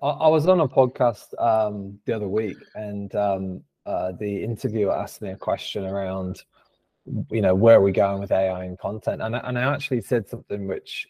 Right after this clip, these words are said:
um, I've been reflecting on, um, and it's, it's along this line, but, but with a different, um, analogy, which is quite interesting, I think, which is,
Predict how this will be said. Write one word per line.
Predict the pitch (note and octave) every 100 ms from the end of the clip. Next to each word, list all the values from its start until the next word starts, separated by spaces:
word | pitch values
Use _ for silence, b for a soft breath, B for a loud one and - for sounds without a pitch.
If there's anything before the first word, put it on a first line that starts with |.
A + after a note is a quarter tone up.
| -
um, | G2+ F#2+ F#2 F#2+ _ _ _ _ _ -
I've | G#2+ G#2+
been | G#2+ A#2
reflecting | B2+ B2 - C3+ - - C3 A#2+
on, | G2+ F2+ - _ _ _ -
um, | G#2+ G2 F#2 -
and | B2
it's, | B2 - -
it's | B2 -
along | B2+ C#3 D#3+ D#3+
this | C#3+ -
line, | C3 B2+ B2 A#2
but, | A#2 G2+
but | G2+
with | G#2+ G#2+
a |
different, | G2+ A2 - G2+ F2+ -
um, | G#2 G2 F2
analogy, | G2 G2 A#2 A#2+ G2 - _
which | - G#2
is |
quite | - G2+ F#2
interesting, | G#2 - - G#2 F#2+
I |
think, | - F#2+
which | - G#2+ A#2+
is, | G#2+